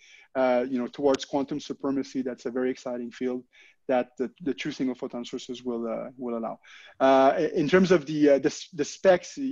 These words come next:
again, I don't wanna speak ex-, for the companies, but obviously the repetition rate and the quality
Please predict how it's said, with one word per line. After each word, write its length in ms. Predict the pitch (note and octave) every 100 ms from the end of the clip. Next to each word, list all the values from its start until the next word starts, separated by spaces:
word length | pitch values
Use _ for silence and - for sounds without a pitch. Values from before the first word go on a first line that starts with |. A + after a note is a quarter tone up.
| -
again, 260 | D3 F3+
I 60 | D#3+
don't 140 | E3
wanna 180 | F#3 E3+
speak 340 | - F#3 F3+
ex-, 260 | D#3 D3+ E3 _
for 140 | F3
the 80 | E3
companies, 480 | D3 E3+ E3 D#3+ E3+
but 180 | D3 C3+ _ -
obviously 460 | D#3 D#3 D#3+ - D#3
the 140 | C#3+
repetition 540 | C#3+ C#3+ E3 E3+ D3+
rate 240 | C#3+ C#3 C#3+
and 100 | B2+
the 40 |
quality 640 | A#2+ C#3+ C3 C3 - C#3